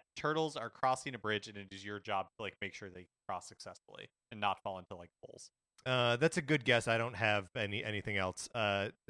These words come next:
Speaker 2: the description here is, uh, the player uses a line of five turtles as stepping stones to transfer baggage from one side of a river to the other.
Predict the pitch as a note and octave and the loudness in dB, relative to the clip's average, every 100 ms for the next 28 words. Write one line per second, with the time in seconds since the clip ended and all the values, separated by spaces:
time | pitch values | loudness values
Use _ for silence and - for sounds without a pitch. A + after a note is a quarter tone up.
0 | B2+ - A#2+ A2 G#2 G#2+ - F3+ C#3+ C#3 | -10 -2 0 0 -2 0 2 2 2 2
1 | C#3 C3+ B2+ - _ _ - A#2+ A#2 D3 | 2 2 -2 -8 _ _ -2 0 0 -4
2 | - B2+ - F#3 G#3 G3+ F#3 E3+ E3 D3+ | -6 -6 0 2 4 2 -2 -2 -4 -2
3 | B2 A#2 A2+ C3+ E3+ D3 G#2+ - C#3+ D3+ | -2 -2 0 2 0 0 -6 0 4 4
4 | F3+ D3+ - G3 D#3+ C3+ C3+ A2+ - F#3+ | 4 -2 -4 0 2 2 0 -2 -2 0
5 | G3 F#3+ C3+ - A2 G2+ - - B2 B2 | 0 0 -2 0 0 0 -6 -6 -4 -4
6 | C3 D3 A2+ G#2 G#2+ G#2 - _ _ A2+ | -4 -2 0 0 0 -4 -12 _ _ -8
7 | G#2+ B2 C#3+ D3+ C3+ C#3+ A#2 G#2+ A2 A2 | -2 -2 0 0 0 0 0 0 -2 -4
8 | A2 A2 G2+ F#2 | -2 0 -2 -8